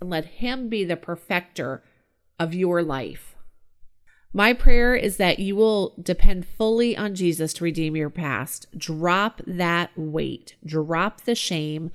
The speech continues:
Leave it behind and run to the cross and let Jesus use that sin and that shame from your past for him. Let him use it for his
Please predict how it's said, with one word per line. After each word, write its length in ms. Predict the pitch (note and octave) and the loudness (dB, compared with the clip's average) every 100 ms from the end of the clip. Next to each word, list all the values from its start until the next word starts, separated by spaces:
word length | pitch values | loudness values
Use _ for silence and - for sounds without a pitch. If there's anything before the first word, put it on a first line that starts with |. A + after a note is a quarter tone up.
| - - - _ | -8 -10 -12 _
Leave 420 | E3+ D#3+ F#3+ G#3 | -8 -2 -2 0
it 120 | A#3+ | -2
behind 680 | A#3+ G#3 F#3+ D#3+ D3 D#3 D#3+ - | -4 -6 -6 -4 -4 -6 -10 -8
and 260 | D#3+ D3+ | -8 -6
run 240 | E3 E3+ F3 | -4 -4 -6
to 120 | A#3 | -6
the 100 | G#3+ | -6
cross 640 | - F3+ C#3 D3+ D#3 - - | -4 -4 -4 -6 -8 -14 -10
and 180 | D#3 D#3 | -8 -6
let 260 | D#3 E3 | -6 -8
Jesus 920 | E3 F#3 G3+ A3 F#3 D3+ D3 - - _ _ _ _ _ _ _ _ _ - - - | -8 -6 -4 -4 -4 -4 -4 -8 -12 _ _ _ _ _ _ _ _ _ -20 -20 -10
use 580 | E3+ G3 A3 A#3+ B3 - | -6 -2 0 2 0 -2
that 380 | F#3+ F3+ C#4 - | -2 0 -2 -6
sin 520 | - F#3+ F#3+ F#3+ F#3+ | -6 -2 -2 -2 -4
and 120 | D#3+ | -6
that 240 | D#3 D3+ - | -6 -8 -8
shame 380 | - F3 F3+ | -6 -6 -6
from 240 | F3+ F3+ F3 | -8 -6 -2
your 180 | E3+ E3+ | -2 -4
past 760 | F3 E3 E3 F3+ - - - _ _ - _ _ _ _ | -6 -6 -6 -6 -10 -14 -18 _ _ -20 _ _ _ _
for 240 | - F3 D#3+ | -6 -4 -4
him. 640 | D#3+ F#3 E3 C3+ - C#3 - _ _ _ _ | -4 -4 -2 -4 -6 -14 -18 _ _ _ _
Let 200 | F3+ F#3 | -4 -4
him 200 | G3+ A3+ | -2 -4
use 280 | G3+ G3+ F#3+ | -2 -4 -2
it 120 | G3 | -4
for 180 | - E3 | -4 -8
his 440 | D#3+ - A3+ A3 | -8 0 0 0